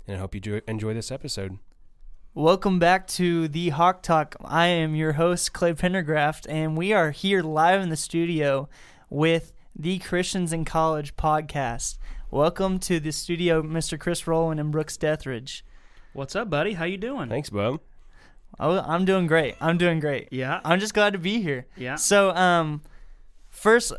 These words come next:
Speaker 2: off, just go ahead and introduce yourselves and, uh, say what Christians in College podcast is for the
Speaker 3: Mm-hmm.
Speaker 2: people that don't know.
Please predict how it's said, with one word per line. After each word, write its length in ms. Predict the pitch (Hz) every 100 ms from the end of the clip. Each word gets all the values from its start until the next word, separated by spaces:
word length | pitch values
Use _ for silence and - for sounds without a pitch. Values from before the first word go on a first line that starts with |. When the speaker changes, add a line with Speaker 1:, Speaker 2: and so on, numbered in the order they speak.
| -
Speaker 2:
off, 360 | 160 170 165 156
just 260 | 170 180 -
go 160 | 185
ahead 200 | 196 196
and 100 | 170
introduce 500 | 151 165 165 156 151
yourselves 520 | 185 - 156 165 - -
and, 560 | 156 151 151 151 151
uh, 440 | 143 147 147 151 147
say 300 | - 190 214
what 440 | 156 175 190 - - -
Christians 420 | - 175 - 160
in 120 | 147
College 440 | 143 147 151 147 -
podcast 560 | - 151 - 151 147 -
is 260 | 160 139 -
for 180 | -
the 60 | 151
Speaker 3:
Mm-hmm. 40 |
Speaker 2:
people 220 | 165 151 151
that 140 | 147
don't 200 | 147 139
know. 220 | 147 139